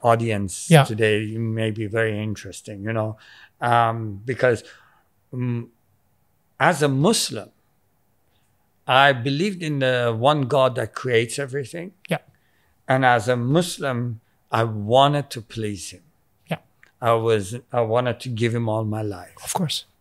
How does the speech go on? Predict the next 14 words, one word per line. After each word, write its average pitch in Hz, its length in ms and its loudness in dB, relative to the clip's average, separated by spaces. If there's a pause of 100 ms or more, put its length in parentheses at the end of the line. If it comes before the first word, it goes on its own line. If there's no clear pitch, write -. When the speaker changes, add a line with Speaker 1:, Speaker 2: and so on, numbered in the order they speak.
(120)
Speaker 1:
There 262 160 -2
is 202 200 -4
something 185 680 -2
within 127 360 -2
every 123 340 0
human 113 420 -2
being, 98 580 -4 (1200)
if 120 160 0
we 139 160 2
are 113 240 2
to 113 240 -4
listen 110 560 0
to - 120 -14
it, - 220 -18